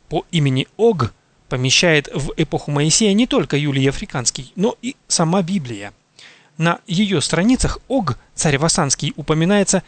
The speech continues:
несколько раз при описании завоевания земли обетованной. Смотрите числа двадцать один тридцать три, Второзаконие три один,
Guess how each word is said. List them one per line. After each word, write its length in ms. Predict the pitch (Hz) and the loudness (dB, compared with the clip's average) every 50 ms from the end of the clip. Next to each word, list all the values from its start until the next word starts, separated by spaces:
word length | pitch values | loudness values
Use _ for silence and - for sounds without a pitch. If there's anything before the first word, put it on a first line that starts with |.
| _ _ - | _ _ 0
несколько 560 | 180 170 165 185 190 - - 202 190 - 185 | 2 4 4 4 2 2 0 -2 0 2 2
раз 280 | 151 139 135 - - - - _ - - | 2 2 2 0 -2 -6 -14 _ -8 -4
при 160 | - 190 - - | -2 -2 -2 -2
описании 580 | 160 151 - 143 127 - 160 165 185 190 180 | -4 -2 -2 -2 0 2 2 2 4 4 4
завоевания 600 | 160 143 143 135 139 135 135 156 170 170 170 165 | 4 4 4 2 2 2 2 2 2 2 2 2
земли 280 | 147 160 160 160 151 139 | 2 2 0 2 0 0
обетованной. 720 | - 151 135 131 143 - 165 147 131 110 107 101 101 107 - _ _ - - - - | 0 0 -2 -2 -2 -2 0 -2 -2 -4 -8 -12 -18 -20 -20 _ _ -20 -20 -20 -18
Смотрите 400 | - - 160 143 156 147 - 143 - | -10 -6 -4 -4 -4 -4 -6 -4 -4
числа 280 | - 214 202 - 196 | -2 0 2 2 0
двадцать 380 | 170 170 175 165 - - 160 - | 2 2 0 0 0 0 0 -2
один 280 | 156 147 156 151 143 - _ _ _ | -2 -2 -2 -4 -6 -6 _ _ _
тридцать 300 | - 147 - - - - | -10 -8 -6 -6 -6 -4
три, 180 | 147 139 135 - _ _ _ | -6 -8 -8 -8 _ _ _
Второзаконие 600 | - - 160 147 139 135 143 - 180 180 175 170 | -6 -4 -2 0 0 0 -2 -2 -2 -2 -2 -2
три 140 | - - 160 | -2 -2 -4
один, 300 | 151 147 139 143 143 135 | -4 -2 -4 -6 -8 -8